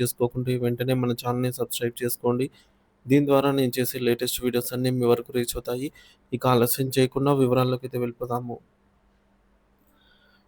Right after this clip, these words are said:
ఫ్రెండ్స్, మనము జీతాల పరిస్థితి కనుక చూసుకున్నట్లయితే నిన్న ఈవినింగ్ నుంచి బిల్లులు అయితే waiting for fund clearance స్టేజ్‌లోనే ఉన్నాయన్నమాట. నిన్న ఈవినింగ్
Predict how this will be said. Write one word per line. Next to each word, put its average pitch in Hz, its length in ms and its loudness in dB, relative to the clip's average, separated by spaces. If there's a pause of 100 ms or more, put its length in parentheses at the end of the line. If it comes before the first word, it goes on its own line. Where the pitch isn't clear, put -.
(200)
ఫ్రెండ్స్, 170 360 4
మనము 156 220 6 (200)
జీతాల 143 340 6
పరిస్థితి 131 500 2
కనుక 123 260 2
చూసుకున్నట్లయితే 123 680 4 (480)
నిన్న 156 220 8 (300)
ఈవినింగ్ 151 440 8
నుంచి 131 240 6 (180)
బిల్లులు 131 340 8
అయితే 143 160 4 (120)
waiting 123 360 4
for 127 80 6 (100)
fund 127 260 4
clearance 123 380 2 (120)
స్టేజ్‌లోనే 123 600 0
ఉన్నాయన్నమాట. 120 520 0 (600)
నిన్న 139 180 8 (180)
ఈవినింగ్ 139 340 4